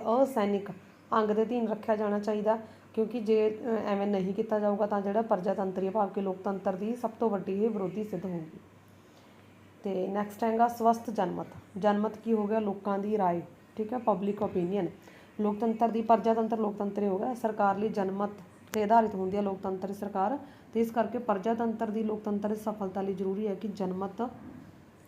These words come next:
ਵਧੀਆ ਹੋਣਾ ਚਾਹੀਦਾ। ਲੋਕਾਂ ਦੀ ਰਾਏ ਇੱਕ,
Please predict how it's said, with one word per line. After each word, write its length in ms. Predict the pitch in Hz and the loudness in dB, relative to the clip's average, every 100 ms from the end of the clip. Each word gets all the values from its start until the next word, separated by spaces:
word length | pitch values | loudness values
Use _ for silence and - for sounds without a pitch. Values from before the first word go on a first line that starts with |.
| - | -6
ਵਧੀਆ 600 | 202 - 196 202 269 277 | -4 -4 -2 0 4 4
ਹੋਣਾ 260 | 226 208 196 | 4 0 0
ਚਾਹੀਦਾ। 400 | 196 180 208 240 - - - | -2 0 0 -2 -8 -20 -2
ਲੋਕਾਂ 400 | 208 202 208 226 | 4 4 4 0
ਦੀ 240 | 220 233 226 | 2 2 2
ਰਾਏ 280 | 196 196 214 | 2 0 -2
ਇੱਕ, 600 | - 240 226 - 233 | -2 -6 -6 -2 -2